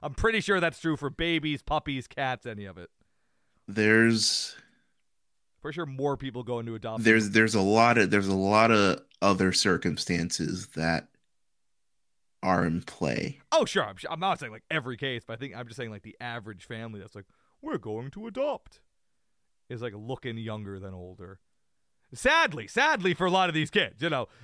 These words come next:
Speaker 1: not, not a good situation for them, not a good thing. But I feel like that's the case, and I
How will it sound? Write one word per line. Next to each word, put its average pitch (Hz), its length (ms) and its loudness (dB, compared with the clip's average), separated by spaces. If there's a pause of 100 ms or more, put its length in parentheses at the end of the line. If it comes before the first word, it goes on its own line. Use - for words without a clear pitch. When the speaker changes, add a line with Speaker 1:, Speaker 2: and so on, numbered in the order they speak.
(100)
Speaker 1:
not, 247 260 2
not 269 240 4
a 254 40 0
good 208 200 2
situation 202 540 0
for 151 100 -2
them, 139 220 -2
not 226 180 2
a 196 40 0
good 196 300 -2
thing. - 300 -18 (760)
But 139 140 -4
I 123 80 -6 (260)
feel 214 320 2
like 156 220 0
that's 127 240 -4
the 113 160 -14
case, 87 420 -20 (540)
and 113 80 -12
I 117 80 -10